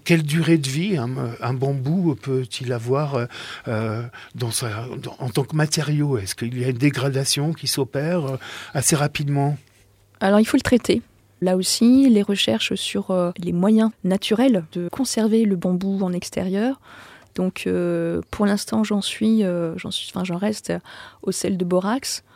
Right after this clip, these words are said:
Speaker 2: Euh, là aussi, euh, le sel de borax, il y a plusieurs, euh, sources. Euh, c'est naturel, c'est pas naturel. Il y a, il y a, il y a tout un tas de, euh, de choses à vérifier.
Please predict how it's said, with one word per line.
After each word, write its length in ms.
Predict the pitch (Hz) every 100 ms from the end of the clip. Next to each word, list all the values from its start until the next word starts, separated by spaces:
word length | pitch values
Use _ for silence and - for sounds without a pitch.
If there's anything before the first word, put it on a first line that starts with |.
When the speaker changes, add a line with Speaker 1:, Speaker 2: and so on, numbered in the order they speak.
| _ _ 170
Speaker 2:
Euh, 920 | 170 170 170 170 170 165 165 165 165
là 160 | 180
aussi, 540 | 185 190 - 226 233 220
euh, 160 | 180
le 80 | 170
sel 220 | 175 202
de 60 | 180
borax, 380 | 175 185 196 -
il 40 |
y 20 |
a 40 | -
plusieurs, 440 | - 202 196 196
euh, 220 | 185 170 170
sources. 500 | - 233 226 - - 180 175 - - - -
Euh, 280 | 170 170 165
c'est 200 | 165 -
naturel, 440 | 190 180 196 196 202
c'est 140 | -
pas 140 | -
naturel. 500 | 190 185 - 190 202
Il 60 | 208
y 60 | 170
a, 60 |
il 60 | 165
y 60 |
a, 100 | 160 160
il 80 | 180
y 20 |
a 60 | 170
tout 200 | - 196
un 60 |
tas 140 | 175 190
de, 400 | 180 170 165 175 _ - - - -
euh, 440 | - - 85 - 170
de 120 | 170
choses 260 | - 185
à 40 | 170
vérifier. 500 | 185 175 - 262